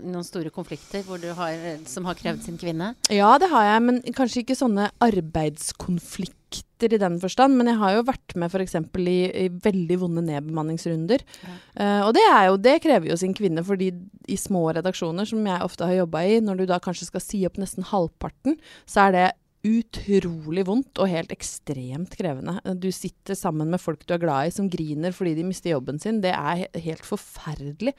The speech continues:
Speaker 1: Mm.
Speaker 2: Men det, det handler jo om, i, som i alle andre situasjoner, da, du må møte folk med respekt og, og være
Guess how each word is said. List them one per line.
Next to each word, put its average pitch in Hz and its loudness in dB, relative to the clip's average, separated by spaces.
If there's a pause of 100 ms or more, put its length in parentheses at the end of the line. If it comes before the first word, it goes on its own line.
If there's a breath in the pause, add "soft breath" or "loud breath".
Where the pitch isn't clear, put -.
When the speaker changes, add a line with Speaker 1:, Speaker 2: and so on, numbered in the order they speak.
(260 loud breath)
Speaker 1:
Mm. 170 -16 (160 loud breath)
Speaker 2:
Men 247 6 (140)
det, 262 2 (240)
det 254 -2
handler 233 0
jo 285 0
om, 233 0
i, - -6 (160)
som 240 -2
i 277 -12
alle 214 0
andre 185 -4
situasjoner, 214 -4
da, 247 2
du 214 -2
må 214 0 (560 soft breath)
møte 226 4
folk 175 -4
med 180 -2
respekt - -8 (300)
og, 202 2
og 208 2
være 196 0